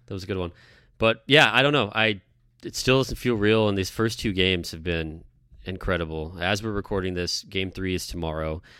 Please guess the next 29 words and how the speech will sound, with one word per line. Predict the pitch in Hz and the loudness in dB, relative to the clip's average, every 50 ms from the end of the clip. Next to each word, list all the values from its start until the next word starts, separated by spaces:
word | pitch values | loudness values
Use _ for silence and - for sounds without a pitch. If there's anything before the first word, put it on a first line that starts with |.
| - - - _ _ _ _ _ - | -20 -20 -20 _ _ _ _ _ -8
Uh, | 87 85 85 85 | -6 -6 -6 -6
so | 82 - - | -8 -6 -4
we've | 95 92 - | -4 -4 -2
gotten | - 101 110 131 139 | -2 -2 -2 0 -2
to | 123 | -6
see | - - 127 117 | -6 -4 -2 -2
a | 107 | -2
little | 101 104 101 101 | -2 -2 -2 -2
bit | 95 95 92 87 | 0 0 0 0
of | 90 87 82 | -2 -4 -6
the | 87 | -8
start | - - - 95 95 98 | -8 -4 -2 0 0 0
of | 95 | -2
the | 87 85 | -2 -6
series, | - - 92 87 85 85 85 82 80 85 | -6 -6 -4 -4 -2 -2 -4 -4 -4 -4
and | 87 85 82 82 82 80 80 - | -4 -4 -4 -6 -6 -8 -10 -10
I, | - 80 82 87 92 101 110 110 110 104 - _ _ _ _ _ _ - | -8 -4 -2 -2 0 0 -2 -2 -4 -6 -10 _ _ _ _ _ _ -4
this | 101 101 - - | -4 -4 -4 -4
is | 147 123 | -6 -6
a | 143 135 | -6 -4
great | 104 104 110 117 101 | -2 -2 -2 0 0
matchup | 95 101 113 - - 113 - | -2 -2 -2 -4 -6 -6 -6
for | - 95 | -6 -6
the | 92 80 | -4 -4
Diamondbacks. | 87 87 98 110 101 85 78 73 78 - - - - - _ _ _ _ _ _ _ _ _ _ - | -2 -2 -2 -2 -2 -4 -6 -8 -8 -12 -14 -16 -16 -18 _ _ _ _ _ _ _ _ _ _ -10
I | 90 90 | -8 -6
mean, | 90 92 90 82 | -4 -4 -4 -2
they | 90 90 95 104 | -2 0 0 0
are, | 104 104 101 98 98 92 87 | 0 0 0 0 -2 -4 -6